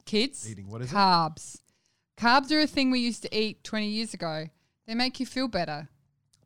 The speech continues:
Speaker 1: Eat carbs.
Speaker 2: Yes. So we're gonna record something, uh, and just get things rolling. And, um,
Speaker 1: What are we
Speaker 2: and
Speaker 1: gonna
Speaker 2: s-,
Speaker 1: record?
Speaker 2: we're
Speaker 1: How,
Speaker 2: just gonna
Speaker 1: is
Speaker 2: have a
Speaker 1: it gonna
Speaker 2: quick
Speaker 1: be different from what we're doing right now?
Speaker 2: Uh, no, no, no, no.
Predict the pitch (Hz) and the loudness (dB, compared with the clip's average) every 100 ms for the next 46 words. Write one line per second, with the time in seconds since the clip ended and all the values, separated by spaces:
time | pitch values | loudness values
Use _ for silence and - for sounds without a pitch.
0 | _ - 202 - 190 170 151 - - _ | _ -10 -10 -6 -4 -2 -4 -10 -18 _
1 | 170 - _ _ _ _ - 110 - - | -16 -16 _ _ _ _ -14 -12 -10 -12
2 | - _ _ _ _ _ - 151 131 127 | -12 _ _ _ _ _ 0 2 2 0
3 | - _ _ _ _ 139 139 120 - 147 | -8 _ _ _ _ -4 -4 -4 -4 -4
4 | 120 - 123 113 113 107 107 _ 113 107 | -4 -4 -6 -6 -8 -10 -12 _ -10 -10
5 | 107 120 110 127 - 139 113 104 139 151 | -8 -8 -8 -10 -10 -10 -8 -6 -4 -2
6 | 151 143 139 110 110 107 104 - - _ | -4 -6 -8 -8 -8 -8 -10 -12 -16 _
7 | _ _ 113 104 107 107 - 196 214 254 | _ _ -12 -8 -8 -10 -14 -12 -6 -6
8 | 254 247 240 240 240 247 170 - _ 160 | -4 -6 -8 -12 -12 -14 -14 -18 _ -4
9 | 233 - 233 202 170 196 277 302 277 285 | -2 0 0 0 0 0 0 -6 -6 -4
10 | 285 277 262 262 254 247 220 214 330 - | -2 -2 -2 -4 -4 -4 -4 -6 -8 -12
11 | _ _ _ _ _ _ _ - 127 135 | _ _ _ _ _ _ _ -6 -2 0
12 | 143 123 135 143 127 107 104 | 0 -2 -2 -2 -4 -6 -8